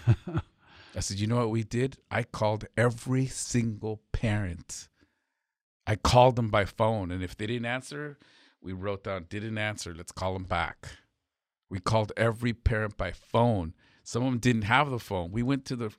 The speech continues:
Speaker 1: their doors and knocked on the door. "Hey, you know, your son's gonna be performing." And they're like, "Well, my son didn't tell me." Well, I know, 'cause that's how high school kids are.
Speaker 2: Right.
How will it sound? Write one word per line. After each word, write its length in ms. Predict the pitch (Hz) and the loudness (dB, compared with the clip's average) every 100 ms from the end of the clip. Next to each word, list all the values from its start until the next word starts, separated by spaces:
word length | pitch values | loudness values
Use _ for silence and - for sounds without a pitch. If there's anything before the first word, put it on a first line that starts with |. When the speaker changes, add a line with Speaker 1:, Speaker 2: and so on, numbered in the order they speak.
| - | -6
Speaker 1:
their 120 | 113 | -6
doors 480 | 101 131 160 127 92 | 2 6 6 6 2
and 140 | 98 | 2
knocked 260 | 107 120 - | 4 4 2
on 60 | 123 | -4
the 60 | |
door. 200 | 117 127 | -2 -2
"Hey, 340 | 160 220 226 170 - - - | 0 0 -2 -4 -8 -18 -4
you 80 | 127 | 2
know, 120 | 147 | 4
your 120 | 170 147 | 2 -2
son's 240 | 160 175 | -2 -2
gonna 120 | 170 | -2
be 120 | 160 | -4
performing." 540 | 160 143 - 165 180 170 | -2 -4 -2 -2 -2 -2
And 120 | 143 | -2
they're 80 | 139 | -2
like, 140 | - | -4
"Well, 380 | 190 269 277 226 - | -4 -4 -6 -6 -4
my 80 | 185 | -2
son 200 | 214 208 | -2 0
didn't 240 | 202 190 | 0 0
tell 160 | 175 185 | 0 0
me." 100 | 151 | 0
Well, 140 | 123 | 0
I 120 | 127 151 | 2 4
know, 240 | 190 151 | 4 2
'cause 180 | - 104 | 0 0
that's 200 | 107 113 | 0 0
how 100 | 127 | 0
high 160 | 131 | 2
school 220 | 143 - 151 | 0 -4 -4
kids 260 | 175 160 | -4 2
are. 300 | 170 202 98 | 2 2 0
Speaker 2:
Right. 120 | 71 | -2